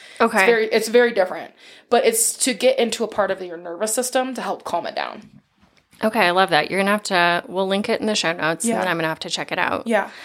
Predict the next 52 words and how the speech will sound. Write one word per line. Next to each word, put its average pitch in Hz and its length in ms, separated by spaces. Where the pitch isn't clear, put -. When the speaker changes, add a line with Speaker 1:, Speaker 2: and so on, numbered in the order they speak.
Speaker 1:
And 214 140
it's 208 160
funny 262 300
you 247 120
should 220 140
bring 196 160
that 196 120
up 311 380
because 202 720
one 202 220
of 233 100
the 190 100
things 196 320
I 180 160
have 190 280
on 165 180
my 190 160
list 190 360
for 190 160
twenty 180 280
twenty-four - 460
that 82 100
we 190 80
haven't 180 160
discussed 180 400
yet, 185 240
it's 311 200
another 269 360
Huberman 196 480
Lab 196 260
thing. 208 260
You 208 120
guys, 180 220
sorry, 190 260
I'm 202 140
j-, 202 180
I'm 202 100
not 208 180
trying 208 180
to 190 60
turn 175 180
this 170 160
into, 180 180
like, 180 240
a 180 60
Huberman 180 480
stan 220 320
<laughs> - 0
podcast, 285 760
Speaker 2:
<laughs> - 220
Speaker 1:
but, 247 360
um, 220 520